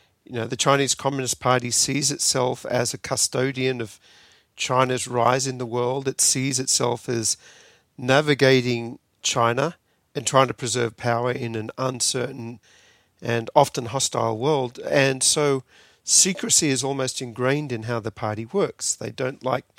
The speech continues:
to show the West, the world, how decisions are made and what the disagreements are.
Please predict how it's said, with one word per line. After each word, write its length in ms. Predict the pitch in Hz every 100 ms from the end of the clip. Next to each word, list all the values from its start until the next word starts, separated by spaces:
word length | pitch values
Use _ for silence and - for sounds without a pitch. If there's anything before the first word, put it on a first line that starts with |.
| - _ _ -
to 100 | -
show 280 | - 123 123
the 120 | 117
West, 260 | 117 -
the 120 | 139 120
world, 440 | 113 110 131 - _ _ _ _ _ _ -
how 200 | - 127
decisions 500 | 127 131 139 120 131
are 60 | 139
made 340 | 120 113 131
and 120 | 123 117
what 160 | 123
the 80 | 131
disagreements 760 | 123 120 113 117 135 143 127 120
are. 280 | 107 101